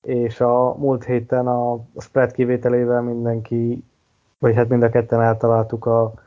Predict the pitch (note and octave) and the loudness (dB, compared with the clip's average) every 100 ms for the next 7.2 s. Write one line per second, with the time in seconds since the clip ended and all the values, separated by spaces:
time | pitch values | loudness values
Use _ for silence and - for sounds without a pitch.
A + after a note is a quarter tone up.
0 | _ _ _ _ _ - - C3+ A#2+ A#2+ | _ _ _ _ _ -20 -6 0 0 0
1 | C#3 B2 A#2 B2+ - - D3+ C3 B2 A#2+ | 0 -2 -2 -6 -10 -10 -4 -2 -2 2
2 | C3+ D3+ D3 C#3 B2 B2 A#2+ A#2 - D3+ | 4 4 2 -2 -2 0 2 0 2 2
3 | D3+ C#3 C3 B2 B2+ A#2+ A#2 B2+ A#2+ A#2 | 4 2 0 0 -2 -4 -4 -4 -2 -2
4 | A#2 D3 C#3+ C3 - B2 A2+ A#2+ A#2 A2+ | -4 -4 -4 -2 -2 -2 0 -2 -2 -6
5 | A#2 A2 C#3+ C#3 C3+ - B2 A#2+ A#2 A#2 | -8 -6 -4 -4 -6 -4 -4 -4 -2 -2
6 | A2+ A#2 B2+ C3+ E3 D#3+ E3 D#3+ D#3+ D#3 | -2 -4 -4 -2 -2 -2 0 0 0 0
7 | D3 - | -2 -6